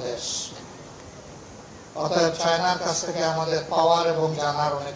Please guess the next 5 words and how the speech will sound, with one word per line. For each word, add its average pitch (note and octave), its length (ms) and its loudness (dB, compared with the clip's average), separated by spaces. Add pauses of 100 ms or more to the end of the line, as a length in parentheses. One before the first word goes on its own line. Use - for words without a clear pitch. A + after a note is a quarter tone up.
কিছু C3 200 -8 (140)
আছে। - 200 -6 (4000)
আজকে G3+ 280 2
যে G#3 60 4 (100)
মহৎ G3+ 220 6